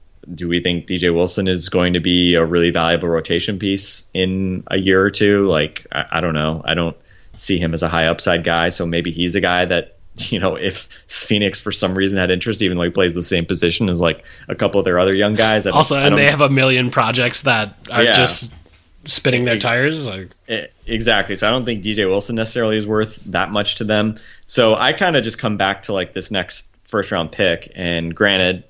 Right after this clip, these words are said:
Speaker 1: you know, the hope is that it's not gonna be that high of a pick. Um, but yeah, I mean, I think you start, I mean, I, I thought it was interesting. Mark Deeks, who's a great cap analyst, the former founder of sham sports dot com, the pre-,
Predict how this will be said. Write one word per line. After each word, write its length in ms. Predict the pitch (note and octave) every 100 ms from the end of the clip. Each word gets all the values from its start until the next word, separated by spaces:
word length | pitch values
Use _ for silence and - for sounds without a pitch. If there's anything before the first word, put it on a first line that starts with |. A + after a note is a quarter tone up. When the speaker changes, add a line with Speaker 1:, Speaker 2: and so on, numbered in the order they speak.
| -
Speaker 1:
you 140 | F#2+
know, 100 | E2+
the 140 | E2+ E2+
hope 200 | G2 F#2
is 120 | E2+
that 120 | E2+
it's 120 | D#2+
not 160 | F#2+ F2+
gonna 120 | F2
be 120 | F2
that 140 | D#2+ -
high 240 | E2 E2+
of 100 | F#2
a 40 |
pick. 360 | G2+ G#2+ G#2+ - - - _
Um, 520 | F2 E2+ E2 E2+ E2+ - _ _ -
but 500 | G2+ F#2+ F2+ - - _ _ -
yeah, 200 | A2 B2+
I 180 | D2
mean, 300 | F#2+ G2+ G2+
I 100 | F#2
think 220 | F2+ G#2+ G2
you 60 |
start, 300 | F2 - G2
I 40 | F2
mean, 160 | F#2
I, 100 | F#2
I 120 | F#2 F#2+
thought 80 |
it 20 | G2+
was 100 | F#2
interesting. 240 | F#2 F#2+
Mark 260 | F2+ F2+ -
Deeks, 260 | F#2 F#2
who's 320 | - F2+ E2+ -
a 80 | F2+
great 500 | E2 F2 E2+ - -
cap 420 | - F2+ F2 - -
analyst, 640 | F2 F2 E2+ - - - -
the 140 | D#2+ E2
former 440 | - - G2 F2+
founder 400 | - F#2 F2 F2
of 200 | D#2+ -
sham 280 | - G#2+ F2
sports 320 | - F2+ E2
dot 180 | E2+ D#2
com, 300 | E2+ E2+ E2+
the 180 | D#2+ - - - _ _
pre-, 160 | - A#2+